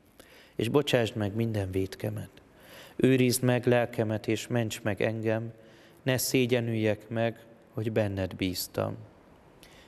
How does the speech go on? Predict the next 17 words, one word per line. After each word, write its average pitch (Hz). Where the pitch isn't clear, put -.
Dicsőség 117
az 107
Atyának, 131
a -
Fiúnak 113
és 117
a 117
Szentléleknek, 123
miképpen 123
volt 110
kezdetben, 123
most 110
és 113
mindenkor, 120
és -
mind 123
örökkön 104